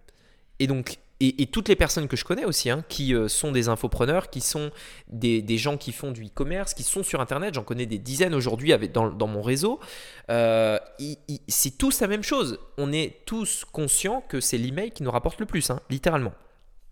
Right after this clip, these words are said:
Donc ça, c'est autre chose. Euh, et, et, et également, je voudrais vous dire, c'est que souvent, quand, euh, on lance un business et qu'on investit un peu en publicité, on se dit, « Bah tiens, euh, je, pff, j'ai dépensé deux, trois cents euros en pub, j'ai pas fait de vente, et cetera.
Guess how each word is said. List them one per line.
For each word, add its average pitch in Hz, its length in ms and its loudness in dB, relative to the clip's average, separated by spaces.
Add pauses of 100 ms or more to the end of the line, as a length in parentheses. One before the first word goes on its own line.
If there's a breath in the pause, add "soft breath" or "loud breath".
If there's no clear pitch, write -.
(640 loud breath)
Donc 139 120 -2
ça, 254 100 6
c'est - 240 2
autre 202 200 0
chose. 123 300 -2 (400 loud breath)
Euh, 123 520 2 (160)
et, 175 100 4
et, 147 460 4 (140)
et 139 140 6
également, 156 520 2
je 123 100 -8
voudrais 135 200 -4
vous 131 140 -6
dire, 247 180 -6
c'est - 160 0
que 135 300 -2 (360)
souvent, 196 520 -4
quand, 143 340 -8
euh, 127 300 -4
on 131 100 -8
lance 220 220 -6
un 160 80 -4
business 147 400 -8
et - 20 -8
qu'on 123 160 -10
investit 135 360 -6
un 160 100 -8
peu 160 100 -6
en 135 80 -4
publicité, 127 680 -6 (340 loud breath)
on 139 40 -8
se 135 60 -8
dit, « 196 100 -8
Bah 131 140 -8
tiens, 156 260 -10
euh, 151 300 -8
je, 113 160 -10
pff, - 640 -14
j'ai 139 140 -4
dépensé 156 320 -8
deux, 151 180 -6
trois 160 220 -8
cents 151 160 -6
euros 143 180 -4
en 139 80 -2
pub, 175 220 -10
j'ai 135 100 -8
pas 139 140 -6
fait 139 100 -8
de 123 80 -10
vente, 151 240 -8
et 127 60 -10
cetera. 135 520 -6